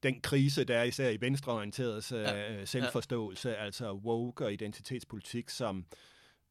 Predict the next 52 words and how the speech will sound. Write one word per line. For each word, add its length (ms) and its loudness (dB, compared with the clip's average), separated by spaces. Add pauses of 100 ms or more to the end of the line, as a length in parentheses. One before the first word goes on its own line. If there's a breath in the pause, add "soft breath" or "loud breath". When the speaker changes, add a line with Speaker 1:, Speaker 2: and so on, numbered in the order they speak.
Speaker 1:
f-, 440 -14
forpester 500 -6
menneskers 520 -4
liv, 220 -2
fordi 440 -6
de, 220 -2
øh, 480 -2 (200)
de 100 -2
bærer 300 0
for 120 -4
mange 240 0
byrder. 340 6 (300)
Speaker 2:
Mm. 180 -2
Speaker 1:
De 80 2
bliver 160 6
simpelthen, 360 4 (260 loud breath)
og 80 -2
man 120 4
kan 80 2
se 180 4
det 100 2
hos 200 2
unge, 220 4
de, 300 2
de, 280 0
de 80 4
mistrives, 600 2 (300 soft breath)
hvis 140 2
de 120 0
skal 160 0
bære 220 2
de 140 -2
her 140 2
byrder, 280 6
både 240 6
med 100 6
at 100 4
opfinde 420 4
sig 140 -6
selv 320 2
hele 140 -2
tiden, 200 0
skulle 180 -4
skabe 300 2
nye 140 4
identiteter, 460 0
men 140 0
også 180 2
med 80 -2
at 60 -2
skulle 260 -2
redde 240 4